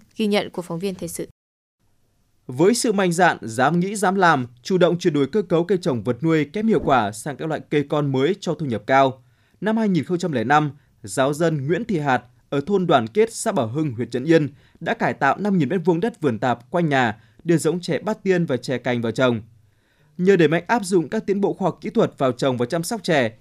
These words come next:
Speaker 2: theo tiêu chuẩn an toàn, nên đến nay, diện tích chè của gia đình bà Hạt phát triển tốt, mang lại hiệu quả kinh tế cao. Ngoài bán chè tươi, bà Hạt còn tự làm chè khô để cung cấp ra thị trường,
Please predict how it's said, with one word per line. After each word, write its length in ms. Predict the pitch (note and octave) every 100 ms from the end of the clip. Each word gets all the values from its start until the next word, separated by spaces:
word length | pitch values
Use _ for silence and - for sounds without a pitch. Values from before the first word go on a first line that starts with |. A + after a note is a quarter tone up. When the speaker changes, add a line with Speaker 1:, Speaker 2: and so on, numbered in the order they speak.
| _
Speaker 2:
theo 140 | F3+ E3+
tiêu 140 | E3
chuẩn 220 | D#3+ A#2 -
an 120 | E3 D3+
toàn, 260 | C#3 A#2 G#2 _ _ _ _ _ _ _ _ _ -
nên 200 | E3+ E3+
đến 160 | D#3+
nay, 280 | F3+ F3 E3+ _ -
diện 220 | C3+ F3+
tích 160 | B3+ -
chè 240 | G3+ D#3
của 180 | D3+ C#3+
gia 140 | G3+
đình 180 | F#3+ D3
bà 80 | C#3
Hạt 220 | C3+ B2
phát 160 | B3 B3
triển 160 | D#3+
tốt, 220 | C3 B3 - -
mang 160 | E3
lại 80 | F#3
hiệu 120 | D#3 -
quả 160 | A2
kinh 200 | G2 C3+
tế 120 | B2+
cao. 400 | B2+ D3 C#3 B2 _ _ _ _ _ _ _ _ _ G#3+
Ngoài 140 | G#3
bán 180 | F#3+ G#3
chè 160 | A3
tươi, 320 | F#3+ G#3+ G#3 F3+
bà 100 | E3
Hạt 300 | E3 C#3+ -
còn 220 | D#3+ C#3+
tự 180 | E3+ C#3
làm 240 | D3+ C#3
chè 180 | - C#3+
khô 300 | - F#3+ F3+
để 120 | C#3
cung 180 | F3+ F3
cấp 140 | A3
ra 200 | F#3 F3
thị 140 | D#3+ B2
trường, 280 | D3+ C3